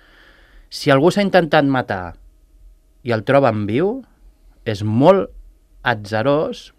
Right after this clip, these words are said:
perquè resulta que ha entrat la divina providència, o sigui, una persona en el moment just per poder-la salvar. O sigui, per casualitat.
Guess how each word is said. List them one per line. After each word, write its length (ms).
perquè 240
resulta 400
que 120
ha 40
entrat 380
la 140
divina 340
providència, 640
o 60
sigui, 160
una 160
persona 340
en 60
el 80
moment 340
just 240
per 140
poder-la 320
salvar. 400
O 800
sigui, 160
per 100
casualitat. 680